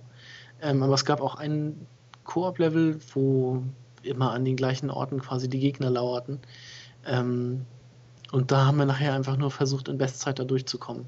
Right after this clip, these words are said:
Und das haben wir dann auch nächtelang gespielt. Immer wieder den gleichen, äh, gleichen Level. Das wurde nachher irgendwie schon langweilig, aber man hat halt immer versucht, irgendwie eine Bestzeit da rauszukriegen. Und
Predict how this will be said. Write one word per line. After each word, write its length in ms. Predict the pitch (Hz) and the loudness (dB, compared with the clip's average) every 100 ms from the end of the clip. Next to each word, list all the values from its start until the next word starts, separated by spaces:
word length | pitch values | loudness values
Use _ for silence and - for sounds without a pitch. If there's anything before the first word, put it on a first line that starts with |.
| - | -12
Und 180 | 135 127 | -6 -6
das 140 | - | 0
haben 100 | 135 | 2
wir 60 | 131 | 2
dann 140 | 131 | 0
auch 220 | 127 127 - - | -4 -8 -16 -4
nächtelang 560 | 127 127 131 123 120 | -4 -2 -2 0 0
gespielt. 500 | 123 - - 131 120 | -2 -4 0 0 0
Immer 280 | 135 127 131 | -4 -2 -2
wieder 160 | 131 135 | 2 2
den 140 | 131 | 4
gleichen, 360 | 135 127 131 131 - - - - - - | 2 2 0 -6 -8 -14 -12 -10 -12 -6
äh, 400 | - 127 127 127 | 2 6 8 6
gleichen 380 | 127 139 131 139 | 4 2 2 4
Level. 260 | 135 139 139 | 4 4 4
Das 800 | 131 - - - - - - - - - - - | 2 -4 -8 -8 -8 -10 -16 -20 -20 -20 -20 0
wurde 240 | 139 147 | 4 4
nachher 240 | 139 147 139 | 4 4 4
irgendwie 220 | 147 139 | 2 0
schon 160 | 139 | 0
langweilig, 420 | 139 151 147 139 135 | 0 0 0 -2 -2
aber 120 | 139 | 0
man 160 | 135 139 | 2 0
hat 120 | 135 | 0
halt 140 | 139 | -2
immer 180 | 143 139 | 0 -2
versucht, 380 | 131 139 139 - | -2 -2 -4 -8
irgendwie 240 | 143 135 | -4 0
eine 100 | 139 | 2
Bestzeit 440 | 135 131 - 117 120 | 2 -2 -4 -8 -6
da 60 | |
rauszukriegen. 720 | 120 123 - 135 - 131 131 | -6 -6 -8 -10 -4 -4 -4
Und 100 | 127 | -8